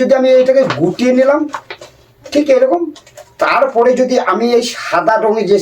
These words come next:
সিল্ক, এই সিল্কটাকে যদি এর মধ্যে ভরে দেওয়া হয়, তার স-, তার জন্য দেখুন আমি এই সিল্কটাকে কিছু ভাঁজ করে নেব। ঠিক এরকমভাবে কিছু ভাঁজ করে নেব, যে ওই সিলটাকে এর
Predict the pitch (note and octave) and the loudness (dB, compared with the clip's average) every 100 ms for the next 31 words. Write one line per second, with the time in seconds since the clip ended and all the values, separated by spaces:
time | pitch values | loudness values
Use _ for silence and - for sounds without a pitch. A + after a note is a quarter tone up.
0 | - G#3+ B3+ A#3+ _ _ - - - E3+ | -2 -2 -2 -4 _ _ 0 0 0 -2
1 | G3+ - G#3 G3 F3+ F3 D#3+ F3+ F3+ E3+ | 0 -2 0 0 -2 -2 -2 0 0 0
2 | F#3 - C#3+ - C#4+ D4+ - - _ _ | -2 -2 -2 0 0 0 -4 -8 _ _
3 | - D#4 D#4 - - G3 G#3 - - F3 | -20 -20 -20 -10 -2 0 -2 -4 -4 -4
4 | - - F3+ F#3 G#3+ G3+ E3 F3 F3 G3+ | -2 -2 -2 0 2 2 2 0 0 -2
5 | D#3+ F3 - E3+ F3 - D#3+ F3+ G3+ F3+ | 0 -2 0 0 0 0 -2 0 -2 -2
6 | E3+ E3+ E3 D3+ - - - - - D#3 | -4 -2 -2 -2 -6 -20 -12 -8 -4 -2
7 | E3 - - A2 G2 F2 - _ _ _ | -2 -6 -6 -4 -4 -8 -14 _ _ _
8 | _ _ _ _ - C#4 - A3+ A3+ A#3+ | _ _ _ _ -4 -2 2 2 2 0
9 | A3+ A#3+ B3+ A3+ C4 - D3 D#3 E3+ F3 | 0 0 -2 -2 -4 -2 -4 -2 -2 -2
10 | G#3 A#3 B3+ D4+ D4+ - _ - _ _ | 0 0 0 -2 -4 -12 _ -20 _ _
11 | G2 A#2 F3 - F3+ G#3 - - A3 G#3+ | -8 0 0 2 0 -2 -6 -6 -6 -2
12 | B3+ A3+ - F#3 | -2 -2 0 0